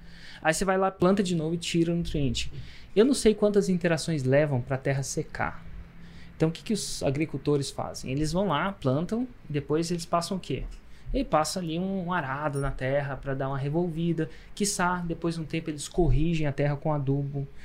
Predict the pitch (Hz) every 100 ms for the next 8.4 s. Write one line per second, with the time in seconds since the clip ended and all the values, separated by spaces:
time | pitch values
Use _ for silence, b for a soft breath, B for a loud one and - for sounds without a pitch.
0 | B B - 175 165 151 - - 196 247
1 | 269 214 175 180 190 175 165 139 143 143
2 | b b - 143 147 143 143 143 - 135
3 | 135 160 B B - - 127 139 143 156
4 | 160 160 - 135 - 135 156 190 196 175
5 | - 254 269 262 254 247 262 226 156 151
6 | 120 - 165 b b b b b - 151
7 | 151 143 - - 143 160 247 294 233 180
8 | 135 160 208